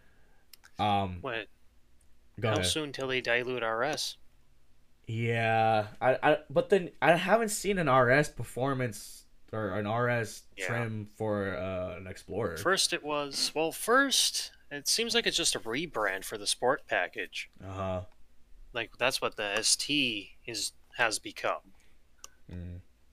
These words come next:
Speaker 2: That's what I'm noticing. So before, the Ford Fusion would have just the sport package, and then if it were to have one now,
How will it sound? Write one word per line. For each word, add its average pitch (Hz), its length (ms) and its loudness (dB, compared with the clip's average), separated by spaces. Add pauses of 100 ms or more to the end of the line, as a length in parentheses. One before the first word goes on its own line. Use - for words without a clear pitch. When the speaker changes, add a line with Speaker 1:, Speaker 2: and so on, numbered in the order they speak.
(180)
Speaker 2:
That's 117 200 0
what 127 100 0
I'm 139 180 4
noticing. 101 440 -4
So 104 160 -6
before, 139 560 6 (140)
the - 60 -18
Ford 123 300 0
Fusion 110 640 -6 (140)
would 107 160 -8
have 92 600 -4 (760)
just - 280 -4
the - 60 -6
sport - 460 2
package, 101 560 0
and 104 100 -10
then 117 220 0 (200)
if 120 220 -4
it 107 140 -4
were 123 180 2
to 117 100 0
have 113 240 0
one 101 220 -8
now, 117 400 2